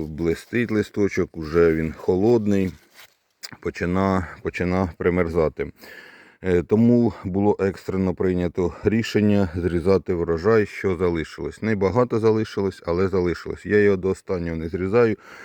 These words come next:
тому що воно таке передає день-два і знову, можливо, буде невеличке тепло, тому до,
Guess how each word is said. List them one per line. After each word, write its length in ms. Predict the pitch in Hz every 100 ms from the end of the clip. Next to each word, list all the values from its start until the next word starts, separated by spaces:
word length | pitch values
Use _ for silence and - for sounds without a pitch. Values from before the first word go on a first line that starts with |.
| - - -
тому 240 | - 92 90
що 180 | - 92
воно 180 | 90
таке 240 | 82 - 87
передає 540 | 78 87 85 90 90
день-два 560 | 80 87 87 80 98 90 - - - -
і 160 | 101
знову, 460 | 87 95 95 90 85 -
можливо, 360 | 95 82 90 87
буде 220 | 82 90
невеличке 480 | 90 90 87 - -
тепло, 460 | 98 - 120 120 - - - -
тому 260 | 92 95 92
до, 240 | 90 90